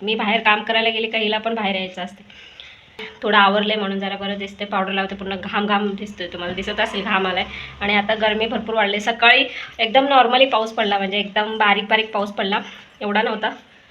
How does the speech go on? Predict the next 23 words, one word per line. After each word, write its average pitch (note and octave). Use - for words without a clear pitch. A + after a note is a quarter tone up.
आणि A3
थोडा A#3
तरी B3+
पाऊस A3+
पडला A3+
ना G#3
तर G#3
आणखीन G#3
गरम G3
होतं. F3+
पाऊस G3
काय G#3
माहिती G3
ह्या F#3+
वर्षी F#3+
लवकर F#3+
आहे F3
काय. -
वैभव G3
बाहेर G3+
खेळते, G3+
दाखवते F3+
तुम्हाला. F3